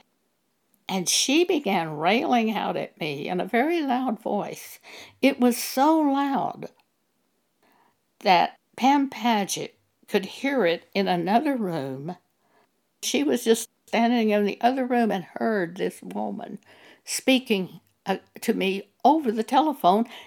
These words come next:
in my bedroom where the door was shut.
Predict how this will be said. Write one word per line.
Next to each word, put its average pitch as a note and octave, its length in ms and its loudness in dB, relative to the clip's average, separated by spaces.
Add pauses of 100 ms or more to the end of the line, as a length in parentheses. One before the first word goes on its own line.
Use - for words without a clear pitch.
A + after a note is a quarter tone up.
(680)
in C#4+ 200 6
my C#4 220 6
bedroom A#3+ 580 2
where A#3+ 160 2
the A#3+ 140 4
door C#4+ 280 4
was A#3 160 -2
shut. - 420 -4